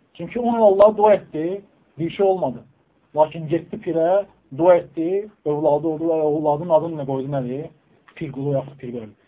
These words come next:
E, doğrudanmı bir ona bir pir verdi? Cavab deyir ki, on il verməyə və on birinci il verən də Allahın özüdür. Allah hər bir bəndəsini imtihan edir. Necə ki, Allah Taala Quran-ı Kərimdə buyurur, Ankabut surəsində, "İnsanlar yalnız iman gətirdik deməkləri ilə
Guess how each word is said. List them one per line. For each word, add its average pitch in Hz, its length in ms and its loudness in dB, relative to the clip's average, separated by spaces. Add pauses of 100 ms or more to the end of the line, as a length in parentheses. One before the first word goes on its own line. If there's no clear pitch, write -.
(160)
E, 170 120 -4
doğrudanmı 196 460 6
bir 185 40 0
ona 170 240 -4
bir 147 120 -10
pir 151 200 -6
verdi? 113 220 -6
Cavab 220 300 4
deyir 214 160 -2
ki, 208 220 -4 (420)
on 254 260 6
il 208 140 4
verməyə 196 760 6 (440)
və 175 180 4
on 175 140 -2
birinci 175 340 -2
il 214 140 0
verən 180 360 4
də 170 320 6 (440)
Allahın 151 440 2
özüdür. 127 560 -8 (540)
Allah 175 420 6
hər 202 200 6
bir 170 160 -2
bəndəsini 160 500 -2
imtihan 147 480 -6
edir. 110 200 -12 (340)
Necə 151 180 -6
ki, 160 80 -4
Allah 143 180 -2
Taala 151 200 -2
Quran-ı 147 280 -2
Kərimdə 135 300 -6
buyurur, 135 420 -2
Ankabut 139 400 -6
surəsində, 135 420 -8 (480)
"İnsanlar 214 500 6
yalnız 247 400 8
iman 240 280 6
gətirdik 220 480 2
deməkləri 202 600 6
ilə 160 220 6